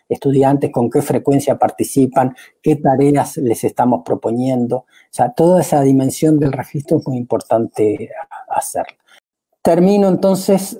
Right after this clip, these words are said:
este, con esta viñeta que es de, de, del año noventa y nueve en Cuadernos Pedagog-, de Pedagogía de España. Dice:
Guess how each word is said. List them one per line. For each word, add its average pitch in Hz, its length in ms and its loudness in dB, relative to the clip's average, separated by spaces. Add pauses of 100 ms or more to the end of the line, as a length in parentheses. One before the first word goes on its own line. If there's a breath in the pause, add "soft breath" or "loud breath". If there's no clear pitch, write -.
(120)
este, 120 760 -2
con 139 180 2
esta 147 280 0
viñeta 151 520 4
que 131 80 0
es 120 100 -4
de, 113 260 -10
de, 123 280 -8 (200)
del 131 200 -8
año 156 160 2
noventa 120 340 -2
y 113 60 0
nueve 139 400 2
en 123 440 -6
Cuadernos 127 380 0
Pedagog-, 110 460 0
de 117 160 0
Pedagogía 127 440 2
de 120 60 0
España. 139 420 2
Dice: 139 320 -2